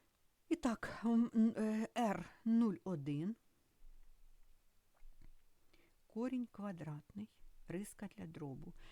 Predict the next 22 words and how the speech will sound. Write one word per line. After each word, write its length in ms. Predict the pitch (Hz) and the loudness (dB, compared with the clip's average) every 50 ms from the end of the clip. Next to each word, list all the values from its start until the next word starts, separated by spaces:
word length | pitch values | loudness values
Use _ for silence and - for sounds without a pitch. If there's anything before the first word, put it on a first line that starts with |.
| - - - | -18 -20 -16
В 40 | - | -8
чисельнику 720 | - 240 220 - - 349 349 330 277 247 - - - 175 - - | -4 -4 -2 0 0 0 0 2 0 -2 -2 -2 -6 -8 -6 -6
F 340 | 180 165 147 147 - - - _ _ - | -6 -6 -6 -6 -12 -18 -20 _ _ -10
вісімдесят 1200 | 156 151 165 202 196 - - - 226 208 208 196 196 226 214 - - - 277 240 180 - - - - | -8 -6 -6 -6 -8 -8 -6 -4 -2 -2 -2 -2 -4 -4 -6 -8 -8 -6 -6 -6 -6 -8 -12 -10 -6
один 580 | 175 165 147 139 131 160 156 175 202 233 254 - - - - - - - - - | -4 -4 -4 -4 -6 -6 -4 -4 -2 -4 -4 -6 -10 -20 -20 -20 -20 -20 -14 -8
на 260 | 180 175 170 165 151 | -4 -2 -2 -2 -2
десять 680 | 143 139 131 147 196 240 233 - - - 247 - - - - | -4 -4 -4 -4 -4 -4 -6 -8 -10 -10 -12 -12 -12 -10 -6
у 140 | 170 156 | -4 -4
мінус 600 | 151 151 156 160 180 190 190 196 208 - - - - _ | -2 -2 -2 -2 -2 -2 -4 -4 -6 -8 -12 -16 -14 _
третій. 560 | - 175 165 147 127 110 - - - - - - | -6 -4 -4 -4 -6 -8 -12 -12 -14 -14 -14 -12
Це 220 | - - 196 180 - | -8 -6 -6 -6 -6
все 340 | - - - - 185 202 220 | -8 -16 -10 -6 -6 -6 -6
під 240 | - - 240 - - | -6 -8 -12 -12 -12
коренем. 680 | - - - 185 160 147 139 123 123 117 135 - 170 - - - - _ - - - - _ _ - - - - - - - - - | -16 -12 -8 -6 -6 -4 -6 -6 -6 -8 -8 -10 -12 -14 -16 -20 -20 _ -20 -20 -20 -20 _ _ -20 -20 -20 -20 -18 -20 -14 -8 -4
Розділити 840 | 180 190 196 190 175 165 190 226 220 214 214 190 160 - - 156 | 0 2 2 2 2 0 0 -2 -2 -2 -2 -4 -6 -6 -4 -4
на 240 | 156 160 170 170 165 | -2 -2 0 -2 -2
дев'ять 760 | 147 143 151 151 143 135 135 151 208 254 277 - - - - - - - - - - - - - - - | -4 -4 -4 -4 -4 -4 -4 -4 -6 -6 -8 -8 -14 -20 -20 -20 -20 -18 -18 -18 -16 -16 -16 -16 -16 -12
на 280 | - - 156 156 143 135 | -8 -4 -4 -2 -4 -4
десять 640 | 131 131 135 156 190 - - - - 110 - - - - - | -6 -6 -6 -8 -8 -8 -10 -12 -12 -14 -14 -16 -18 -10 -8
у 100 | 147 147 | -6 -6
дев'ятій. 720 | 151 175 170 160 147 - 156 - - - _ - - 180 - - - _ - - - - - - - - - - - - _ _ - _ _ | -4 -4 -6 -6 -8 -12 -14 -16 -16 -20 _ -20 -20 -20 -20 -20 -20 _ -14 -14 -14 -14 -14 -18 -20 -20 -20 -20 -20 -20 _ _ -20 _ _
Так, 320 | - 208 180 - - - | -4 -4 -4 -4 -8 -16